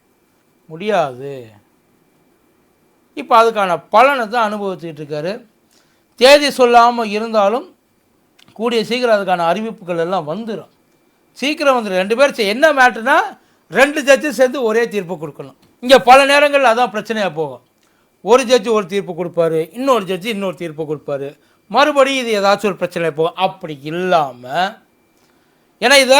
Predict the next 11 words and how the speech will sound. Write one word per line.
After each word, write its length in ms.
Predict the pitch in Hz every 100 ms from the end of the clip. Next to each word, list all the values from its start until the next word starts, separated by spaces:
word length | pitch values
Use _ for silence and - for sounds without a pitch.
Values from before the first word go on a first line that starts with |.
| 302 226
அவங்க 200 | 226 220 247
இந்த 180 | 330 320 285
ஒரு 100 | 277
ஸ்டேட்டோட 420 | - 294 294 277 262 247
பிரச்சனையா 400 | 233 254 247 220 214
மட்டும் 480 | 240 - - 349 330
பார்க்கல, 380 | 208 160 151 123 - _ _ _ _ -
என்டையர் 760 | 180 240 262 - - 330 330 254
இந்தியாவோட 560 | 240 277 269 254 226 208 -
பிரச்சனையா 480 | 170 - 170 151 160 151
பார்க்குறாங்க. 360 | 113 _ 107